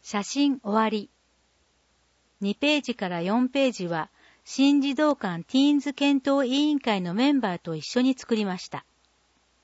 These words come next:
問い合わせ先、子育て支援課。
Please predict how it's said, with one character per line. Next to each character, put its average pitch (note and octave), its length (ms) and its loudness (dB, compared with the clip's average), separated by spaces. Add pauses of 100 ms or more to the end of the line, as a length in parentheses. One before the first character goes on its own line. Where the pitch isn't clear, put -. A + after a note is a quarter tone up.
(1000)
問 D4 220 4
い C#4+ 80 2
合 C#4 60 4
わ C4+ 80 0
せ C4+ 120 -6
先、 A#3+ 420 -4 (640)
子 - 100 -10
育 C#4+ 280 2
て F#3 160 -2
支 - 220 -6
援 G#3 200 -2
課。 F3+ 240 -6